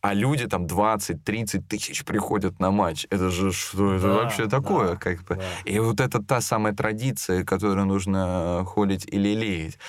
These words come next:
Speaker 1: Знаешь, быть такой мощнейшей командой, но во второй лиге все время оставаться. Это парадоксально, так не будет, если мощнейшие будем выше, разумеется. Но вот все-таки нужно вот это величие <laughs> некоторое подчеркивать.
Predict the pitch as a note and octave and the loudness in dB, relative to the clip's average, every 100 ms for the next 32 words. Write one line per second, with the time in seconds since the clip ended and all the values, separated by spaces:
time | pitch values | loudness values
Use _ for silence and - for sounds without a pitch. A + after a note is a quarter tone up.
0 | - - D3+ G#2 F#2 C3+ C3+ G#2 G#2 F#2+ | -6 -2 -2 -2 -2 0 0 2 2 2
1 | G#2+ G2+ - A#2+ B2+ G#2+ - G2 F2+ - | 0 -2 -4 -2 -2 -2 -2 0 0 0
2 | G#2 C#3 B2 G#2 G#2 G2+ F#2+ F#2+ G2 G#2 | 2 2 2 2 2 0 0 2 2 2
3 | G2 F#2+ G2+ F#2 F#2 - G#2+ G2 F2 - | 0 0 0 2 0 2 2 2 0 -2
4 | A#2 A2 A2 A2+ A2 A2+ A#2+ - F3+ E3+ | 0 0 2 2 2 2 0 -2 0 0
5 | D3+ - - - G2+ F#2+ G2 G#2 D3 D#3+ | -2 -6 -8 -2 -2 0 0 0 2 0
6 | D3+ A#2+ F#2+ F2 F2+ F2 F#2+ F2 - E2+ | 0 0 -2 0 0 0 -2 -2 -2 0
7 | F2+ F2+ B2 F3 - A2 A2 A#2 A#2 A2 | 0 0 0 0 0 0 0 0 0 -2
8 | G#2+ G#2+ G2+ - - - - A#2+ B2 - | -2 -4 -4 -8 -12 -6 0 2 2 0
9 | - - A2 - G#2+ C3 G#2 F#2 E2 F2 | -4 -2 -2 0 2 2 2 0 0 0
10 | F2 E2 G2+ G2+ - - A#2+ G2+ G2 G2 | 0 0 0 -2 -4 -2 0 0 0 0
11 | - G2+ G2+ G2+ - F#2 - - | 0 0 0 0 -2 -4 -4 -10